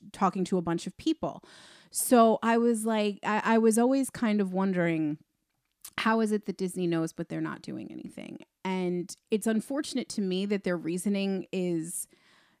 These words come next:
not so altruistic as far as the spread of false information. It is as it pertains to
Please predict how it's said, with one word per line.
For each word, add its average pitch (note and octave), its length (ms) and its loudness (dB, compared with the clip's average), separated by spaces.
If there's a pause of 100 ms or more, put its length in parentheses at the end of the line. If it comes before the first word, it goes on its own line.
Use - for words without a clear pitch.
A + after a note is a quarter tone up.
(160)
not A3 320 6
so G#3+ 240 2
altruistic G3 800 0
as F3+ 220 0
far F3+ 220 2
as F#3 100 2
the F#3 100 -6
spread F3 300 -2
of D#3+ 120 -2 (360)
false F3+ 320 0
information. E3+ 720 0
It G#3 160 6
is G#3 400 2
as F#3 160 2
it F#3 100 -2
pertains F3 720 -2
to E3 500 0